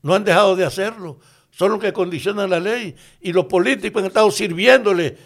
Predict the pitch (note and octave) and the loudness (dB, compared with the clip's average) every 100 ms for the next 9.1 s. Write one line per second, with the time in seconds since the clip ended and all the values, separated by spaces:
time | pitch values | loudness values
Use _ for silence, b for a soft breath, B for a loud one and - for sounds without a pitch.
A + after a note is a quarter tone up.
0 | b E3+ G3 G3+ G3 D3 F3 E3+ G3+ D#4+ | b 2 2 2 2 2 -2 -6 -8 -8
1 | C#4 E3 _ _ _ _ _ _ _ _ | -8 -8 _ _ _ _ _ _ _ _
2 | _ _ _ _ _ - F3 G3 F3+ B2+ | _ _ _ _ _ -4 -2 0 -4 -6
3 | A#3 C4 G3 F3 D#3+ b b b _ _ | 0 0 0 -4 -6 b b b _ _
4 | F#3 F#3+ G3 F#3 C4 A3 D#3+ - b b | -2 -2 0 -2 -2 -4 -4 -8 b b
5 | A3+ G3 D4 C#4 C4 G3 F3+ F#3+ D#3+ F#3 | -4 0 0 4 2 2 2 2 2 -4
6 | F#3 F3 D3 A#2+ - - _ _ _ _ | -8 -8 -8 -8 -14 -20 _ _ _ _
7 | - G3 G#3 A3 F#3+ F3+ C4+ C4 A3 F#3 | 0 2 2 0 -2 0 2 2 -2 0
8 | G#3 G3+ E3+ A3 F#3+ E3+ C3 - C3+ A2+ | 6 6 4 0 0 -2 -4 -6 -6 -8
9 | - | -14